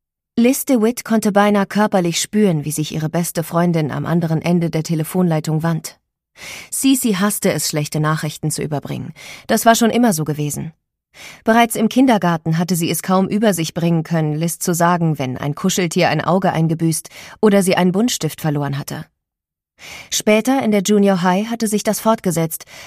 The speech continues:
als Sisis Eltern sie für die großen Ferien zu ihrer Großmutter nach Idaho hatten schicken wollen. Geschlagene drei Wochen hatte sie gebraucht, bis sie Liz endlich gestehen konnte, dass aus den vielen gemeinsamen Plänen für den Sommer wohl nichts werden würde.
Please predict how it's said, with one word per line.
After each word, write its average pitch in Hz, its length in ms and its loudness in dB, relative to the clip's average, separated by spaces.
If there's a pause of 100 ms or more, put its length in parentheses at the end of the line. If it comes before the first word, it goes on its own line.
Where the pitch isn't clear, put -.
(120)
als 214 220 2
Sisis 254 360 2
Eltern 254 420 0
sie 226 140 0
für 233 140 -2
die 208 100 2
großen 214 420 -2
Ferien 220 480 2
zu 220 100 -2
ihrer 190 240 0
Großmutter 202 520 0
nach 190 200 -2
Idaho 170 440 2
hatten 147 200 -6
schicken 147 320 -4
wollen. 131 340 -10 (840)
Geschlagene 233 600 4
drei 196 320 0
Wochen 196 340 2
hatte 156 200 -2
sie 156 100 -2
gebraucht, 160 540 -2
bis 156 140 -4
sie 165 80 0
Liz 160 240 0
endlich 185 400 -2
gestehen 190 440 0
konnte, 160 420 0
dass - 180 -6
aus 156 140 -2
den 160 160 0
vielen 196 380 2
gemeinsamen 160 600 0
Plänen 180 400 0
für 160 120 -4
den 160 140 0
Sommer 175 300 2
wohl 180 120 0
nichts 185 240 -4
werden 190 300 0
würde. 143 340 -8